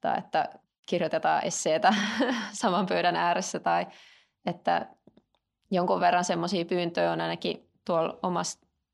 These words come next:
tota, omi-, oman arkkitehtuuriopiskelijoiden chatissa nähnyt ja, ja kyllä niihin on aina vastattu ja saanut, saanut sit aina seuraa vaikka lounaalle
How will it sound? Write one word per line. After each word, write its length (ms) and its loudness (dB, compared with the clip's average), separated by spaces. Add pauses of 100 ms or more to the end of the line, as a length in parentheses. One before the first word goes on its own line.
(100)
tota, 300 -2
omi-, 480 -2
oman 300 0
arkkitehtuuriopiskelijoiden 1300 -4
chatissa 420 -6
nähnyt 420 -6
ja, 140 -4 (200)
ja 120 -8
kyllä 180 -6
niihin 260 -4
on 60 0
aina 220 -4 (460)
vastattu 520 -6 (720)
ja 60 0
saanut, 420 -2
saanut 300 -4
sit 180 -10
aina 180 -4
seuraa 460 0
vaikka 260 -4
lounaalle 520 0